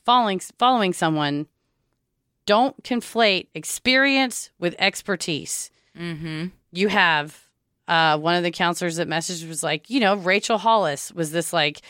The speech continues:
Speaker 1: she, I believe she had substance use problems. She, like, came out of it. She started writing all these self-help books. That took a whole turn. That's a whole nother rabbit hole to go down as far as, like, you know, whatever. But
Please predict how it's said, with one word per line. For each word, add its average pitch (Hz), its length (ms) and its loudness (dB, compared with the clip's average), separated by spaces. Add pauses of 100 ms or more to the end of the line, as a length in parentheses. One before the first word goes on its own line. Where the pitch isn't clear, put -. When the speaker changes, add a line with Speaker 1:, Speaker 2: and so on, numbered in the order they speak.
(200)
Speaker 1:
she, 180 240 -2
I 165 80 4
believe 170 260 0
she 180 120 -2
had 151 120 -2
substance 226 400 -2
use 208 160 -4
problems. 185 640 -2
She, 160 220 -2
like, 143 140 0
came 160 200 -4
out 214 160 4
of 202 80 -4
it. 190 180 2
She - 140 -6
started 180 220 0
writing 175 240 2
all 165 80 2
these 156 180 -4
self-help 180 440 0
books. 190 300 -2 (380)
That - 180 2
took 202 160 -2
a 185 80 0
whole 170 180 2
turn. 143 300 0
That's 202 200 2
a 196 80 4
whole 190 160 4
nother 160 460 0
rabbit 175 320 2
hole 170 160 2
to 156 80 0
go 165 160 2
down 160 240 2
as 147 160 -4
far 156 240 -2
as, 147 140 -4
like, 123 360 -8 (120)
you - 160 -12
know, - 160 -20
whatever. 143 400 -2 (420)
But 220 340 4